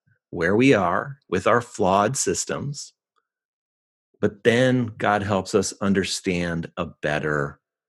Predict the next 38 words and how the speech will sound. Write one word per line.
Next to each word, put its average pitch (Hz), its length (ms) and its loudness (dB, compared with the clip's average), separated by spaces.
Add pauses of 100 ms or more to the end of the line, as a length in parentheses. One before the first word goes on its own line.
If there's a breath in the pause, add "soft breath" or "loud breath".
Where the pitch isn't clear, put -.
way. - 560 -14 (1200)
Okay. 95 380 -2 (320 loud breath)
And 104 340 0
I 107 100 0
love 117 260 2
what 104 160 4
Nathan 104 400 0
Banker 87 440 -2
just 76 240 -8
said. 78 280 -6 (320 loud breath)
"I 101 80 0
love 110 260 4
that 175 80 0
we 185 100 -2
don't 127 200 2
have 117 100 -2
to 113 100 -2
demonize 104 760 0
the 85 160 -4
old 90 240 0
belief 82 360 -4
system 71 460 -8
in 73 140 -8
order 90 160 -6
to 87 120 -8
move 80 280 -6
into 78 200 -10
the 73 60 -10
next." 69 380 -10 (640)
Yes, 120 1080 0 (220)
you 151 360 4
needed 160 720 4
that 107 200 2
old 90 260 2
belief 82 320 -4
system. - 460 -10 (240)
It 143 240 6
worked 139 840 0